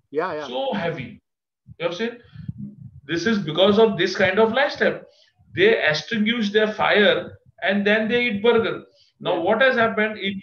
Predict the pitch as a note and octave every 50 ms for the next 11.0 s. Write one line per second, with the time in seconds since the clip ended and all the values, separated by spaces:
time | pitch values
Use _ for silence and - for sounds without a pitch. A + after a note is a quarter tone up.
0 | - F#3+ G#3+ B3+ C4 B3 A3 G#3 G#3 G3+ - - - E3+ F#3 G3 G3+ - B3+ B3+
1 | B3+ C4 C4 B3+ - - - A3 G#3+ G#3 G#3 G3+ A3 A3 G#3 - - - - _
2 | _ _ - - D3+ D3 C#3+ B2+ A2+ - E3+ F3+ F3+ - - _ _ - G#3 G#3
3 | A3+ C4 B3+ C4 B3+ A#3 G3+ A3+ A#3 G#3 A#3+ A#3+ A3 G3+ G3 G3 G3 G3 A3 G#3+
4 | G3 F#3+ F3 E3+ D#3+ - - - _ - _ _ _ G#3 G3+ - G3 F#3+ F#3+ F3+
5 | - - F3+ E3+ - - - - - - - - _ _ _ A2+ A2+ - D#3+ D3
6 | D#3 E3 E3 D#3+ - - - - _ E3+ D3+ C#3 - _ _ _ _ _ - D3
7 | C#3 B2+ - _ _ _ _ C#3+ G3 A#3+ A#3 - - - E4 E4 - - - D3
8 | - - - _ _ - C#3+ C#3 C3 A#2 _ _ _ _ - F3+ G#3+ G#3 G#3 A#3
9 | A#3 A3+ A3+ A3 G3+ - A3 A3 A3+ G#3+ A3 G#3 G#3+ A3+ G#3+ G3+ A#3+ B3 B3+ A#3
10 | G#3+ G3 E3+ D3+ - E3+ E3+ - - G#3 G#3 G3+ A3 A#3 A3+ G#3 A#3 G#3 -